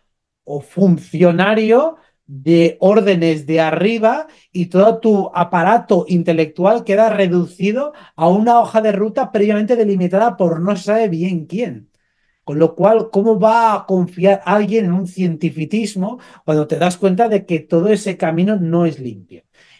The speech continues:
Y lo mismo con el periodismo. ¿Quién puede confiar en grupos de información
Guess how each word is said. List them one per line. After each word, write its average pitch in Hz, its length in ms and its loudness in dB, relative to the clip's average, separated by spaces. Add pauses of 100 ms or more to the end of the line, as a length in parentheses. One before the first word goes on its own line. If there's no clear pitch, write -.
Y 269 120 -2
lo 277 120 4
mismo 214 300 0
con 196 100 -2
el 151 100 -6
periodismo. 139 680 -10 (880)
¿Quién 202 420 0
puede 202 440 0
confiar 156 920 -2 (400)
en 135 400 -12
grupos 175 500 -2
de 151 100 -4
información 143 1000 -4